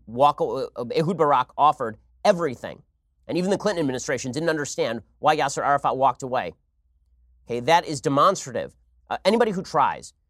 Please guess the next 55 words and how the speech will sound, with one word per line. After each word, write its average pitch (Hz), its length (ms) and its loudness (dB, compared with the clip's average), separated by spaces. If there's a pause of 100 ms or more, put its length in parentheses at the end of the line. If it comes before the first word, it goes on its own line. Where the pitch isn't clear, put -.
(120)
to 156 80 -8
draw 151 260 6
a 156 40 2
moral 170 240 4
equivalence 143 420 -2
between 151 320 -6
a 147 120 -2
group 160 220 -2
that 175 180 2
open, 214 280 4
I 185 40 2
mean, 196 100 2
they're 220 80 2
not 262 160 2
hiding 220 220 2
the 185 60 -2
ball 170 140 6
here, 123 140 0
Hamas. 85 320 -12 (240)
They 160 160 4
openly 226 340 4
state 147 200 -2
they 131 80 0
want 143 120 2
to 139 40 -2
kill 139 160 -4
as 123 100 -4
many 170 220 2
Jews 165 180 -6
as 170 80 -12
possible, 120 480 0 (280)
that 147 140 -2
the 143 200 -4
Quran 160 340 4
calls 156 240 0
for 170 80 -10
them 160 140 -2
to 160 100 -6
do 104 160 -6
so, 85 260 -8 (160)
and 135 80 -4
that 147 100 0
they 147 80 0
want 151 220 2
Israel 156 440 0
destroyed 147 480 0
root 143 180 -2
and - 80 -6
branch. 117 380 -4 (560)
Anybody 196 340 2
who 147 100 -4
suggests 135 540 -4 (220)
that 143 100 -2
their 156 140 2
genocidal, 156 760 0